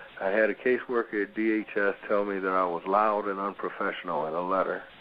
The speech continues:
and we framed it. And, uh, people typically say when they first meet me that I don't look like a lawyer.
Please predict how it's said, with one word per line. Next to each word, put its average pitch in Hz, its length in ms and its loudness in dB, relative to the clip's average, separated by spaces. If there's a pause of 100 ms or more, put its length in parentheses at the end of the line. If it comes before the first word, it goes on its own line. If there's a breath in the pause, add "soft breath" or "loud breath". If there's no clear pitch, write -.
and 82 640 -8
we 92 180 -8
framed 90 380 -4
it. 82 120 -4 (840 loud breath)
And, 92 540 -4
uh, 90 340 2 (100)
people 107 360 0
typically 98 400 -2 (160)
say 95 240 4
when 90 220 -4
they 87 180 -6
first 90 260 -6
meet 87 260 -8
me 85 100 -10
that 78 100 -6
I 80 100 2
don't 76 240 -2
look 80 160 -8
like - 220 -4
a - 20 -10
lawyer. 71 380 -6